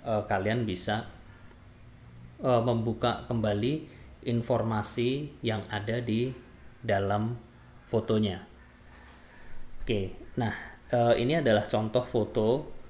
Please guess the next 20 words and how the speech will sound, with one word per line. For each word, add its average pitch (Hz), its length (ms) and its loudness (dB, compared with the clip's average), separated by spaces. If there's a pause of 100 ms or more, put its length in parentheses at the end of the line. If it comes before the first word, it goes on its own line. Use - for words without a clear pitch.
(180)
milik 113 320 4
fotografer 107 720 2
ini, 101 320 -2 (480)
Sergei - 1600 0
Ponomarev. 110 800 2 (720)
Foto 131 320 4
ini 135 400 2
menang 139 480 4
di 107 160 2
salah 110 240 0
satu 127 480 0
kategori 110 720 0
di 101 400 0
WordPress 104 480 -2
Photo 104 240 -2
tahun 110 240 0
dua 98 160 0
ribu 98 240 -6
enam 95 240 -4
belas. 98 640 -8